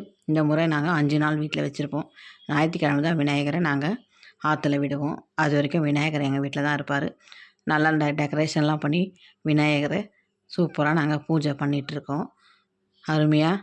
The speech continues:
நல்லா பூஜை பண்ணிட்டு இருக்கோம். அவல் இந்த பக்கம் கொஞ்சம் வந்து பொரி எல்லாம் ரெடி பண்ணி பூஜை போட்டுட்டு வீட்டுல, அதுக்கப்புறம் ஏன்னா ஈவினிங் வந்து ஊர்ல வந்து விநாயகர் தெருவுல வந்து விநாயகர் ஊர்வலம் வரும். அதுக்காக விநாயகர் ஊர்வலத்துக்காக ரெடி பண்ணிட்டு இருந்தேன்.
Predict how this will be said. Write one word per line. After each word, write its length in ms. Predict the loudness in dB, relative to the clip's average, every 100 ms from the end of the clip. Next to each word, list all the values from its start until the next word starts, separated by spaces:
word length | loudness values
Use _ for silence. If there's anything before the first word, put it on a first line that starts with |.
| -4
நல்லா 200 | -2 -2
பூஜை 280 | -2 -2 -2
பண்ணிட்டு 360 | -2 -2 -2 -6
இருக்கோம். 240 | -6 -2
அவல் 380 | 0 2 2 2
இந்த 140 | 0
பக்கம் 340 | -2 0 -2 -2 -8 -20 -14 -2
கொஞ்சம் 260 | 2 4
வந்து 160 | 2 2
பொரி 280 | 2 2 4 2 0
எல்லாம் 320 | -2 0 0
ரெடி 160 | -2
பண்ணி 300 | -2 0 0 -2 -8 -20 -20 _ _ 0
பூஜை 180 | 2 2
போட்டுட்டு 420 | 0 -4 -4 -4 -2
வீட்டுல, 300 | -2 -2 -2 -4 _ _ _ _ _
அதுக்கப்புறம் 540 | 0 0 0 -2 0 0
ஏன்னா 160 | 2 4
ஈவினிங் 400 | 4 6 4 2
வந்து 200 | 0 0 0 0
ஊர்ல 320 | 2 4 2
வந்து 240 | 0 -2 -2 -6 _ -20 _ 0
விநாயகர் 460 | 4 4 4 2 0
தெருவுல 260 | 2 2
வந்து 140 | 2 2
விநாயகர் 400 | 2 2 2 0
ஊர்வலம் 380 | -2 -2 -4 -2
வரும். 280 | -2 -4 -6 -18 -20 -10 -2
அதுக்காக 440 | 0 0 -2 -2 -4 -6 -4
விநாயகர் 440 | 0 2 2 0 -2
ஊர்வலத்துக்காக 440 | -4 -4 -2 -2
ரெடி 220 | 0 -2
பண்ணிட்டு 360 | 0 -2 0 -2
இருந்தேன். 320 | -2 -2